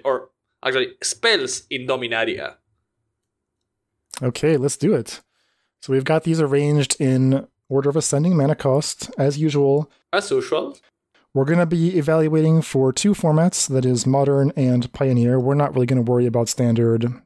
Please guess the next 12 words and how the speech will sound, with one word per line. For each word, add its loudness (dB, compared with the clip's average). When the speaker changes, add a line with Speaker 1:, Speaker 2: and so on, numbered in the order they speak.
Speaker 2:
Historic, 0
or 2
Explorer 0
right 0
now. 0
Speaker 1:
Dan, -4
this -4
is -2
embarrassing -4
from -10
you. -6
How -4